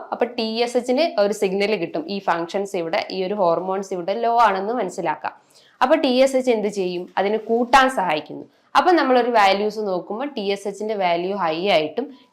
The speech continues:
ടി ത്രീ, ടി ഫോറിന്റെ വാല്യൂ ലോ ആയിട്ടും ഇരിക്കുന്നു. അപ്പം ഇതിലുണ്ടാവുന്ന ഒരു വേരിയേഷൻസ്, അല്ലെങ്കിൽ ഈ ഹോർമോൺസിൽ ഉണ്ടാവുന്ന വേരിയേഷൻസ് ആണ് നമ്മളെ ബോഡിയിൽ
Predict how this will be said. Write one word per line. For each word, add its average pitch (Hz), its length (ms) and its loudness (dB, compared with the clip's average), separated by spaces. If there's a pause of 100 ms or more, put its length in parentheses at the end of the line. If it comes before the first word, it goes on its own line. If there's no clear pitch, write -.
ടി 320 220 6
ത്രീ, 339 140 4
ടി 240 240 -2
ഫോറിന്റെ 196 260 2
വാല്യൂ 170 340 -2
ലോ 240 300 0
ആയിട്ടും 185 280 0
ഇരിക്കുന്നു. 156 400 -8 (1300)
അപ്പം 320 280 2 (240)
ഇതിലുണ്ടാവുന്ന 269 1200 6
ഒരു 202 120 0
വേരിയേഷൻസ്, 185 800 0
അല്ലെങ്കിൽ 190 280 -2
ഈ 427 140 6
ഹോർമോൺസിൽ 233 800 4
ഉണ്ടാവുന്ന 190 520 -2
വേരിയേഷൻസ് 247 840 -2
ആണ് 175 280 -6
നമ്മളെ 226 380 -2
ബോഡിയിൽ 185 640 -2